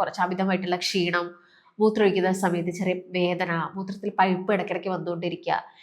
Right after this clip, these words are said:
ഇങ്ങനെയുള്ള ബുദ്ധിമുട്ടുകൾ വന്ന സമയത്ത് ആളൊന്ന് just ബ്ലഡ് ടെസ്റ്റ് ചെയ്തതാണ്. അപ്പോഴാണ് മനസ്സിലായത്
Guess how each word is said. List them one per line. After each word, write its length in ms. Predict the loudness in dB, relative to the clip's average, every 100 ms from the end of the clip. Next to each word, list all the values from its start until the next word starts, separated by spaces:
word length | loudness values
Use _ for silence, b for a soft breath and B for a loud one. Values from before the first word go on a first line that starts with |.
| B B
ഇങ്ങനെയുള്ള 280 | 6 8 8
ബുദ്ധിമുട്ടുകൾ 380 | 6 4 4 4 4
വന്ന 140 | 0 -2
സമയത്ത് 260 | -4 -2 -2
ആളൊന്ന് 240 | 0 -2 -4
just 200 | -4 -2 2
ബ്ലഡ് 200 | 2 2
ടെസ്റ്റ് 180 | 0 0
ചെയ്തതാണ്. 280 | 0 0 -2
അപ്പോഴാണ് 280 | -2 0 0 -2
മനസ്സിലായത് 400 | -6 -4 -2